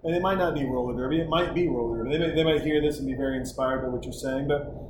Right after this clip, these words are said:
what do you say to someone that's out there that's, they're not lost?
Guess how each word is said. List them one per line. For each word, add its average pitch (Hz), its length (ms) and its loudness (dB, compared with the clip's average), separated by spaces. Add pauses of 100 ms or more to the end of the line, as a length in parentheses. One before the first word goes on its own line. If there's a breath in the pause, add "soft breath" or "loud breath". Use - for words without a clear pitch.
(340)
what 190 100 0
do 247 40 2
you 233 60 2
say 220 140 4
to 208 60 4
someone 185 240 0
that's 160 120 -2
out 151 240 4
there 143 240 2
that's, - 440 -6 (1200)
they're 202 80 -2
not 240 240 2
lost? - 600 2